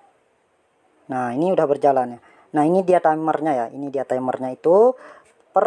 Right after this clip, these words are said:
satu video iklan itu kita membutuhkan waktu tunggu sekitar tiga puluh detik ya.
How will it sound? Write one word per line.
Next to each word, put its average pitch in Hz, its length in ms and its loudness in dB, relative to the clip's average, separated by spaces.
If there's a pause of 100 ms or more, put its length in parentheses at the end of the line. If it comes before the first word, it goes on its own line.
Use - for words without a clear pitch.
satu 170 720 2
video 160 240 0
iklan 156 320 2
itu 170 320 0
kita 147 320 0
membutuhkan 143 640 -2 (480)
waktu 143 400 -4
tunggu 151 480 -2
sekitar 151 480 0 (160)
tiga 185 160 2
puluh 180 160 -4
detik 190 320 -4
ya. - 20 -20